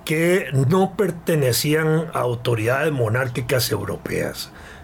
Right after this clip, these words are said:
Entonces, al no pertenecer a autoridades monárquicas europeas, de acuerdo a la tradición de la época, ellos podían hacerse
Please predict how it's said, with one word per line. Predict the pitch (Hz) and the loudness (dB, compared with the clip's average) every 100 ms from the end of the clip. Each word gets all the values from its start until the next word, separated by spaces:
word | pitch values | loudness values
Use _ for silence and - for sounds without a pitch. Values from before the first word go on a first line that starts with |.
| - | -6
Entonces, | 104 - 151 113 104 | -4 0 0 0 -2
al | 92 107 | -2 0
no | 156 | 0
pertenecer | 190 170 170 156 151 139 | 0 0 2 2 2 0
a | |
autoridades | 113 - - - 135 | -2 -4 -2 0 0
monárquicas | 147 147 135 151 127 139 | 0 0 -2 -2 -2 2
europeas, | 139 143 131 131 135 | 2 2 2 0 -2
de | - | -4
acuerdo | - 117 175 165 | -2 0 0 0
a | |
la | - | 0
tradición | 98 - - 107 | -2 -2 -2 -2
de | 135 | 0
la | 135 | 0
época, | 123 151 123 | -2 -2 0
ellos | 127 127 | -2 0
podían | 131 120 | 0 0
hacerse | 147 117 110 - 175 | 0 -2 -2 0 -2